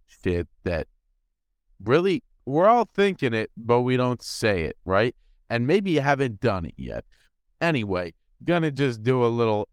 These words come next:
intro for myself. Obviously, I'm Matt Amabile. This is the Financial Freedom Fast podcast. Love you guys for listening. Thank you for listening. Thank you for tuning in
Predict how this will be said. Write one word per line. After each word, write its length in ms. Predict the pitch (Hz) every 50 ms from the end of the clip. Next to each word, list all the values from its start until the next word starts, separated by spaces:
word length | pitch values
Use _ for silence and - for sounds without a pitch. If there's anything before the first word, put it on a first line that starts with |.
| _
intro 420 | - 143 143 127 - - 127 113 104
for 120 | - 113
myself. 400 | 104 104 104 104 - 151 151 143
Obviously, 540 | 151 156 156 151 151 143 131 - - 143 135
I'm 160 | 127 123 120
Matt 240 | 123 123 120 113 113
Amabile. 480 | 113 113 110 110 104 98 110 107 104 101
This 120 | 104 98
is 80 | 98 98
the 120 | 101 98
Financial 540 | - - 110 104 101 104 104 101 90 - 98
Freedom 300 | - - 104 98 98 90
Fast 320 | - - 98 92 90 -
podcast. 460 | - 107 95 98 92 - 107 98 95 - -
Love 340 | 104 104 110 117 113 101 104
you 160 | 104 101 92
guys 260 | 98 98 92 90 87
for 120 | - -
listening. 440 | 90 92 95 87 - - 98 90 85 -
Thank 260 | - 123 127 131 117 -
you 80 | 107
for 120 | 90 - 98
listening. 420 | 95 95 90 - - 98 90 82 -
Thank 220 | - 139 135 - -
you 60 | 113
for 160 | 95 87 80 - _ - -
tuning 380 | 170 185 208 202 185 185 160 135
in 240 | 117 113 110 107